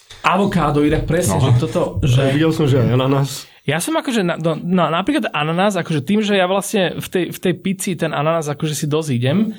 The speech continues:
Speaker 3: Jasné.
Speaker 1: tak tuto mám takú, akože takú, jak to volá ten, eh,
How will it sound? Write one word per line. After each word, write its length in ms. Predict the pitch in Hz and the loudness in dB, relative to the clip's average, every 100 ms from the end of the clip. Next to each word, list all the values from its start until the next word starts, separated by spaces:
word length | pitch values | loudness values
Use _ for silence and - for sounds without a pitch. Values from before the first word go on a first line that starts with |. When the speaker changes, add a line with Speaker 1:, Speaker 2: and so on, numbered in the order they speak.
| - | -2
Speaker 3:
Jasné. 220 | - 131 | 0 2
Speaker 1:
tak 120 | - 123 | 2 2
tuto 220 | 120 180 | 2 2
mám 200 | 196 180 | 2 2
takú, 280 | 185 185 180 | 0 0 0
akože 320 | 160 180 165 | 0 0 -2
takú, 220 | 165 165 160 | -2 -2 -4
jak 160 | 170 | -4
to 160 | - 214 | -4 -2
volá 160 | 214 170 | 0 0
ten, 220 | 160 | -2
eh, 80 | 151 | -4